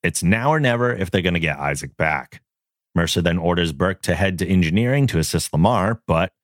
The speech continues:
she refuses. So he relieves her of duty. In the mess hall, Marcus introduces himself to Charlie. She mentions the graffiti in the lab and insists that they have something in common.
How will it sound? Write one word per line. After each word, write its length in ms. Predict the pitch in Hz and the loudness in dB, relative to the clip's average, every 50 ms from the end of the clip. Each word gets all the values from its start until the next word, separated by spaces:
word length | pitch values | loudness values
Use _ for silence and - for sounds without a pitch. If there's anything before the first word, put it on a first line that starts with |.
| _ _ | _ _
she 220 | - - - 71 | -8 -6 -4 -2
refuses. 720 | 73 73 - - 92 95 101 92 90 80 73 64 - - _ _ _ _ _ _ | -2 -2 0 2 2 2 4 2 0 0 -2 -4 -6 -12 _ _ _ _ _ _
So 200 | - - 73 69 | -6 -4 -4 -2
he 160 | 67 85 101 | 0 2 2
relieves 460 | 104 107 92 80 87 98 110 113 - | 4 4 4 4 4 2 2 0 0
her 120 | - 117 120 | 0 0 0
of 160 | 117 101 73 | 0 -2 -2
duty. 460 | - 78 80 78 73 67 64 - - _ _ _ _ _ _ _ _ _ | 0 0 0 0 0 -2 -4 -8 -14 _ _ _ _ _ _ _ _ _
In 140 | - 82 80 | -2 0 2
the 60 | 80 | 4
mess 260 | 80 85 87 87 - - | 4 4 2 2 0 2
hall, 180 | 90 90 90 | 2 2 4
Marcus 480 | 87 82 85 90 90 - 98 87 - - | 4 2 2 0 2 0 0 0 0 0
introduces 600 | 101 107 98 - 98 92 139 156 143 - 120 90 | 0 0 2 2 2 2 2 2 2 0 0 2
himself 400 | 95 87 80 - - 78 76 - | 2 2 2 2 0 0 0 -2
to 100 | - 82 | -6 -8
Charlie. 520 | 76 - - 73 71 69 69 65 64 67 - _ _ _ _ _ _ _ - | -6 -4 -2 -2 -2 -4 -4 -8 -10 -12 -16 _ _ _ _ _ _ _ -2
She 120 | - - | 2 2
mentions 380 | 95 107 107 - 113 110 101 82 | 4 4 4 4 2 2 2 2
the 80 | 98 | 0
graffiti 500 | 82 90 82 - - 113 120 120 139 139 | 0 0 -2 0 0 2 2 2 2 2
in 80 | 107 92 | 2 2
the 80 | 82 | 2
lab 440 | 80 85 92 101 117 135 143 147 143 _ _ _ _ | 2 2 0 2 0 0 0 -2 -4 _ _ _ _
and 80 | - 170 | 2 2
insists 400 | 175 180 - - 160 170 160 - | 2 2 2 0 0 0 0 2
that 160 | - 180 170 | 0 0 2
they 120 | 196 190 156 | 2 2 4
have 160 | 135 131 123 | 2 2 0
something 380 | - - 85 78 78 82 80 82 | -2 -2 -2 0 0 0 0 2
in 120 | 85 90 | 0 0
common. 580 | - - - - 104 107 104 90 71 67 67 | -2 -4 -4 -2 0 0 0 -2 -4 -4 -8